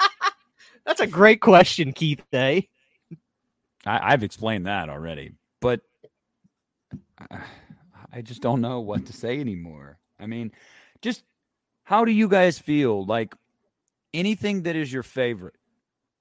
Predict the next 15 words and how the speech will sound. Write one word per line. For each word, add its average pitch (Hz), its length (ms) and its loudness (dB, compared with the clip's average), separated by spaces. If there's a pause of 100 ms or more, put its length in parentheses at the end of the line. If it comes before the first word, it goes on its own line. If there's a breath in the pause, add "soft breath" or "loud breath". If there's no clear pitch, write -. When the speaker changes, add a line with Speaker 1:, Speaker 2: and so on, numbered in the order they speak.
(220)
Speaker 2:
you're 151 180 0
always 180 500 0
more 147 240 -4
critical 127 580 -6 (920)
of 110 320 -8
that 95 280 -8 (140)
thing. 113 260 -14 (1080)
Like, 110 240 -12
that's 131 240 -6
just - 260 -10
the 156 80 -2
way 139 220 0
it 107 80 -8
goes. 117 520 -4 (560)
Like, 104 420 -8